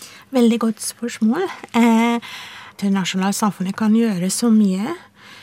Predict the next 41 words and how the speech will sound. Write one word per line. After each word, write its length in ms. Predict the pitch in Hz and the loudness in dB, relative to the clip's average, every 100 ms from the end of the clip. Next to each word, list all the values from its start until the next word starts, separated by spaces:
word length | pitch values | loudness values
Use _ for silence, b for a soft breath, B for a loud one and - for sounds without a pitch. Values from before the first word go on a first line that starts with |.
| B | B
De 80 | 196 | -6
kan 180 | - 190 | -4 -4
presse, 540 | - 233 226 - - | -4 -2 -2 -2 -6
de 80 | 208 | -6
kan, 340 | - 208 208 208 | -2 2 2 2
eh, 380 | 202 202 196 185 | 2 2 0 -2
de 80 | |
kan 140 | - 202 | -2 -2
protestere, 840 | 240 - 190 - - 226 170 165 | -2 -4 -6 -6 -4 -2 -2 -4
de 100 | 196 | -6
kan 420 | - 202 202 196 | -4 0 2 2
lage 360 | 196 185 165 175 | 0 -2 -4 -4
bråk. 520 | 180 185 294 - - B B B B B | -4 -2 -4 -6 -18 B B B B B
Eh, 380 | 226 196 190 185 | 0 2 2 0
fordi 520 | 170 214 202 196 190 - | -2 0 2 2 0 0
iranske 400 | 196 185 - 214 | 0 0 -2 -2
myndigheter, 580 | 190 180 180 190 233 - | 0 0 -2 -2 -2 0
i 80 | 208 | 0
hvert 220 | 180 175 | 0 -4
fall 240 | - 208 | -2 -2
før, 360 | - - 233 277 | -2 -4 -2 -2
var 140 | 220 | -2
det 160 | 214 196 | -2 -2
slik 200 | 196 190 | -4 -4
at 140 | 190 | -4
de 80 | 220 | -2
hørte 340 | 196 196 170 170 | -2 -2 -4 -6
på, 120 | 185 180 180 185 | -4 -2 -2 -2
altså, 240 | 190 170 185 | -4 -4 -2
de 120 | 190 | -2
var 280 | 180 175 180 | -2 -4 -4
sånn, 400 | 175 185 175 175 | -4 -4 -2 -2
de 80 | 196 | -4
passet 380 | - 202 - 160 | -4 -8 -8 -14
på 120 | - 170 | -10 -6
hvordan 520 | 180 175 190 180 180 | -4 -2 -2 -2 -2
de 40 | |
ble 180 | 170 175 | -2 -4
omtalt 520 | 208 175 - 202 269 | -2 -4 -6 -8 -6
i 60 | 254 | -6
verden. 400 | 202 180 190 339 | -4 -2 -4 -4